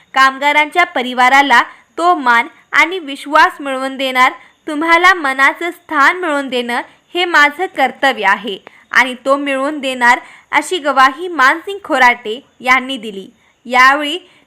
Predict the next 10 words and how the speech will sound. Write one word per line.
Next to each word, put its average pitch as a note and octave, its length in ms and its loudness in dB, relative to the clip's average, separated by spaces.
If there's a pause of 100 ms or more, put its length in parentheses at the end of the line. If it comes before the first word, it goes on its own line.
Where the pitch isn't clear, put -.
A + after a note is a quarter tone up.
(120)
जयश्री E4+ 500 0
हरकारे, B3 640 0 (360)
सुवर्णा E4+ 480 2
भोगन, B3+ 500 -6 (340)
अनिता D4+ 440 2
कुंभार, A#3+ 560 0 (360)
विद्या D4 400 0
भादवनकर, C4 760 -4 (320)
संध्या C#4 360 2
पाटील, A#3+ 500 -2